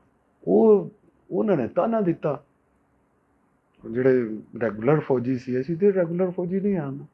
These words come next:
ਉਹ ਰੈਗੂਲਰ ਫੌਜੀਆਂ ਨੇ ਤਾਨਾ ਦਿੱਤਾ ਕਿ, "ਉਹ ਛੱਡ ਡਾਕਟਰ, ਇੱਥੇ ਬੜੇ ਬੜੇ ਫੰਨੇ ਖਾਨ ਹੁੰਦੇ ਨੇ, ਬੜੇ ਬੜੇ ਟੌਪ ਦੇ ਇਨਫੈਂਟਰੀ ਵਾਲੇ, ਉਹ ਦੂਸਰੇ ਦਿਨ ਦੌੜ ਆਉਂਦੇ ਨੇ,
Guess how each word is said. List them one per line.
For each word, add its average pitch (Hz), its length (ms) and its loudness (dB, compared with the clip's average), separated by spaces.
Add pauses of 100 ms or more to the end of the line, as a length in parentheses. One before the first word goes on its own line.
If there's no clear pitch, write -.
(640)
ਉਹ 127 80 -2
ਰੈਗੂਲਰ 127 360 0
ਫੌਜੀਆਂ 156 400 0
ਨੇ 156 100 -2
ਤਾਨਾ 156 320 0
ਦਿੱਤਾ 156 360 -2
ਕਿ, - 180 -8
"ਉਹ - 300 0
ਛੱਡ 143 300 -2
ਡਾਕਟਰ, 123 540 -2 (880)
ਇੱਥੇ 180 280 4
ਬੜੇ 165 220 4
ਬੜੇ 170 200 4
ਫੰਨੇ 151 320 -4
ਖਾਨ 139 320 -4
ਹੁੰਦੇ 127 280 -2
ਨੇ, 123 180 -6 (460)
ਬੜੇ 147 200 4
ਬੜੇ 143 260 4
ਟੌਪ 139 360 2
ਦੇ 131 160 2
ਇਨਫੈਂਟਰੀ 127 560 -4
ਵਾਲੇ, 123 180 0
ਉਹ 202 360 2
ਦੂਸਰੇ 185 540 4
ਦਿਨ 170 240 2
ਦੌੜ 151 300 4
ਆਉਂਦੇ 170 280 4
ਨੇ, 156 140 -4